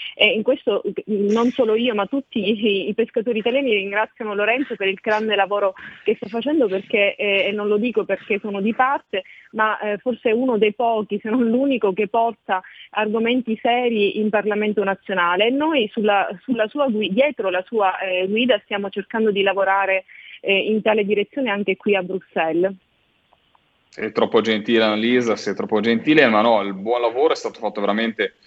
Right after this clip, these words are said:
Speaker 2: in questo caso da europarlamentari che parlano con cognizione di causa, che vi dico la sincerissima verità, forse, eh, è una delle prime volte,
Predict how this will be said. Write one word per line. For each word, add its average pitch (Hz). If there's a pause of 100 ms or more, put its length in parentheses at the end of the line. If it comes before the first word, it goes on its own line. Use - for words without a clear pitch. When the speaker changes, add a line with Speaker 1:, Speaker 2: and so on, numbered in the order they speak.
(140)
Speaker 2:
in 98
questo 101
caso 123
da 98 (360)
europarlamentari 131
che 110 (100)
parlano 151
con 107
cognizione 107
di 101
causa, 95 (160)
che 131 (100)
vi 120
dico 170
la 127
sincerissima 117
verità, 123
forse, 113
eh, 98
è -
una 156
delle 113
prime 110
volte, 107